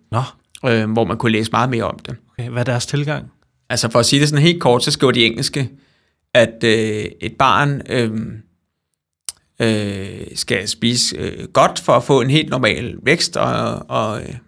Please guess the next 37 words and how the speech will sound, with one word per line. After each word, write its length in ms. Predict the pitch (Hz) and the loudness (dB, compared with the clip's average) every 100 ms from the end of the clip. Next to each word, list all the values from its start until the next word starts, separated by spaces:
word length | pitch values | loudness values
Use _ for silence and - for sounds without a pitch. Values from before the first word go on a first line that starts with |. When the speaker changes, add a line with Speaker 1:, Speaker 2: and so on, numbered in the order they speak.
| _ _ _ _ _ | _ _ _ _ _
Speaker 2:
øh, 340 | 120 110 104 120 | -4 -4 -6 -2
ja, 100 | 120 | -2
en 60 | |
god 220 | 117 190 170 | 2 4 4
vækst, 340 | 151 - - - | 2 2 -4 2
og, 300 | 139 120 117 | 4 6 4
øh, 60 | 117 | 0
det 100 | 151 | 0
kan 120 | 135 | 0
man 80 | 120 | 2
sagtens, 380 | 123 117 135 | 2 2 -2
uanset 300 | 131 127 131 | -2 -2 -2
om 80 | 127 | -4
det 80 | 123 | -4
er 40 | |
vegetarisk 560 | 120 120 139 - 127 - | -4 -2 0 0 -2 -4
eller 200 | 123 113 | -2 -2
vegansk. 520 | 123 170 185 208 - - _ _ _ _ | -2 -2 0 -2 -4 -10 _ _ _ _
Øh, 200 | 170 165 | 4 4
man 100 | 160 | 4
skal 100 | 147 | 2
bare 140 | 147 131 | 2 4
være 80 | 135 | 4
opmærksom 340 | 123 117 - | 2 0 -4
på 100 | 120 | -8
et 60 | - | -8
par 80 | 120 | -6
ting. 220 | 110 - - _ _ | -6 -8 -16 _ _
Og 80 | 131 | -4
de 40 | |
svenske, 320 | 117 147 147 | 2 2 2
de 80 | 147 | 0
skriver 260 | 127 135 104 | 0 0 -2
det 120 | 123 | 0
samme, 280 | 139 135 185 | 2 2 2
man 120 | 165 | 0
skriver, 380 | - 135 123 | 0 2 2